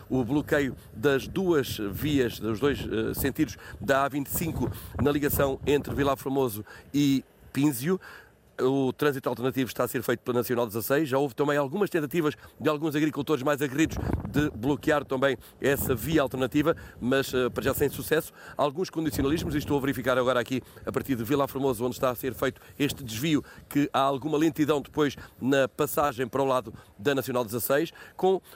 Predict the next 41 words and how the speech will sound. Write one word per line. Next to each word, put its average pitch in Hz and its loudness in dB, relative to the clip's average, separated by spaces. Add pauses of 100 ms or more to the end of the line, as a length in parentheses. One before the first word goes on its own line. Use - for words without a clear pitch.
o 202 -2
desvio 160 -2
feito 156 0
com, 147 2
eh, 135 2
o 131 2
recurso 143 0
a 143 4
um 147 0
pré-posicionamento 143 0 (200)
que - -12
já 143 4
estava 131 0 (500)
antes 160 2
das 135 -2
seis 135 2
da 131 0
manhã, 127 2 (200)
por 135 0
parte 131 -2
dos 117 -4
militares 123 0
da 117 -6
G 120 0
N 120 2
R 135 2
e 123 -4
também 127 0 (240)
da 107 0
concessionária 123 0 (240)
da 147 2
via. 139 2 (240)
Já 139 2
tinham 147 2 (100)
tudo 190 0
preparado 139 0
para, 139 2 (180)
o 131 -4
caso 139 -2
ser 143 -4
necessário, 127 -2